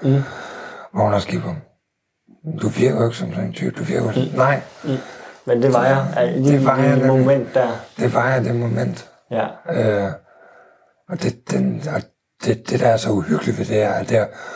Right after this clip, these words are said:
Speaker 2: og det tror jeg, der er rigtig mange, der går med.
Speaker 1: Mm.
Speaker 2: Det der med, at du kan ikke se på folk, der ikke har lyst til at leve mere.
Speaker 1: Mm-mm.
Speaker 2: Øhm,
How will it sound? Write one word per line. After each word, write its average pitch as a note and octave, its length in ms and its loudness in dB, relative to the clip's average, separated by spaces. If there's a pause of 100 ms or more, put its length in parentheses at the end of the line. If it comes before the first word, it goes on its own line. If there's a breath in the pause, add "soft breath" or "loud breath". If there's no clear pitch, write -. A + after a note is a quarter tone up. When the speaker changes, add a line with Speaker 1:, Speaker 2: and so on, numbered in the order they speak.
(260 loud breath)
Speaker 2:
og - 120 0
det - 100 0
tror - 140 -4
jeg, - 80 4
der C#3 100 0
er - 200 2
rigtig D#3 200 0
mange, D3 240 2
der F3 80 2
går F#3 240 2
med. A2 220 0 (480 loud breath)
Speaker 1:
Mm. A2+ 200 -6
Speaker 2:
Det B2 120 -6
der B2 80 2
med, A#2+ 160 0
at A2+ 360 0 (160)
du - 60 -8
kan C#3 100 2
ikke - 120 0
se - 260 0
på A2 100 -8
folk, A#2 280 0
der A2+ 100 -2
ikke G#2+ 120 -4
har A2+ 80 -4
lyst A2 140 -6
til - 60 -8
at - 60 -8
leve G#2 160 -6
mere. F#2 220 -8
Speaker 1:
Mm-mm. - 1000 -12
Speaker 2:
Øhm, F#2 560 0